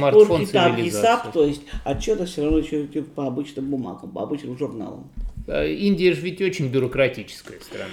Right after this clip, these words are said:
Speaker 2: да?
Speaker 1: Это не то слово. Там бумажка, там, там бумажки играют, пом-,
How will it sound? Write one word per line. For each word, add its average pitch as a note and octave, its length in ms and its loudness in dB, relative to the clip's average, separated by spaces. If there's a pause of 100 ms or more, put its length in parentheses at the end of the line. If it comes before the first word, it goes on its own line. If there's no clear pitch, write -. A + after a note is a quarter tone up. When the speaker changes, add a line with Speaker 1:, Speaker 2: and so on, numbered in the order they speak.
(140)
Speaker 2:
да? D3 100 -4
Speaker 1:
Это E3+ 180 2
не F#3 120 2
то G3 140 0
слово. F3+ 420 -4
Там D#3 240 -2
бумажка, A3+ 520 0
там, F#3+ 380 0 (1400)
там F3+ 160 2
бумажки F#3 440 -4
играют, F3 380 -2
пом-, E3 220 -8